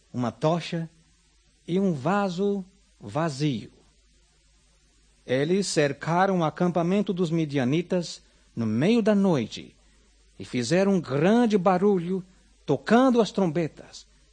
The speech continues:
quebrando os vasos e gritando,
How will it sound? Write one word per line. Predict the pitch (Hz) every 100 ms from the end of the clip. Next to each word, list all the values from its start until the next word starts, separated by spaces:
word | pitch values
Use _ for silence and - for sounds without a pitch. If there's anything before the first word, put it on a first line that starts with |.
| _
quebrando | 208 190 202 240 254 220
os | 190 -
vasos | - 123 208 202 160 127 190 180 - _ -
e | 190
gritando, | 208 214 - 214 170 110